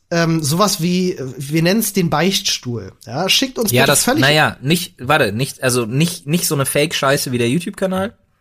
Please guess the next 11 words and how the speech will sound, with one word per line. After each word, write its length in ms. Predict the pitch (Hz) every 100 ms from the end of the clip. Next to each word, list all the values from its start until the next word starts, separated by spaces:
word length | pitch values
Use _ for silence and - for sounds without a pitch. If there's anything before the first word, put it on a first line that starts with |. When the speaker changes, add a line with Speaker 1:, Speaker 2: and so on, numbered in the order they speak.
| -
Speaker 1:
Nee, 200 | 165 175
natürlich 340 | 135 165 131
nicht. 280 | 117 95 - - - - - - - - - - - - -
Also 160 | 135 139
schon, 260 | 165 220 208
schon 200 | - 214
echt. 280 | 185 160
Aber 140 | 165 170
schickt 300 | - 269 262
uns 180 | 247 -
bitte 420 | 254 247 262 285